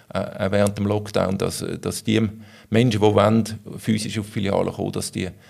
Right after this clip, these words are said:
dass die nicht mehr Schlangen stehen bei einer Filiale, weil alle anderen zu sind, sondern dass sie wirklich in ihre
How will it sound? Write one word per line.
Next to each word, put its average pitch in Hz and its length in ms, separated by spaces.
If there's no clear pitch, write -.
dass - 120
die 107 100
nicht 95 100
mehr 101 120
Schlangen 104 380
stehen 92 260
bei 95 120
einer 98 260
Filiale, 95 500
weil 95 120
alle 95 220
anderen 95 300
zu 104 220
sind, 98 280
sondern 95 240
dass 87 180
sie 95 80
wirklich 95 280
in 95 80
ihre 95 300